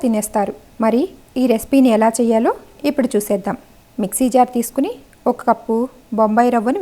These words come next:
వేసుకోవాలి. వీలున్నంత మెత్తగా పౌడర్లా చేసుకోవాలి. దీనిలో రవ్వ వేసుకున్న కప్పుతోనే ఒక కప్పు పెరుగు, ఒక ఇంచి అల్లం ముక్క వేసి మిక్సీ పెట్టుకోవాలి.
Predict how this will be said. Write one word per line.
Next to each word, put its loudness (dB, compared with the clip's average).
వేసుకోవాలి. -2
వీలున్నంత 0
మెత్తగా 2
పౌడర్లా 2
చేసుకోవాలి. 0
దీనిలో 2
రవ్వ 4
వేసుకున్న 4
కప్పుతోనే 0
ఒక 0
కప్పు -2
పెరుగు, 2
ఒక 0
ఇంచి 0
అల్లం 4
ముక్క 0
వేసి 0
మిక్సీ -2
పెట్టుకోవాలి. 0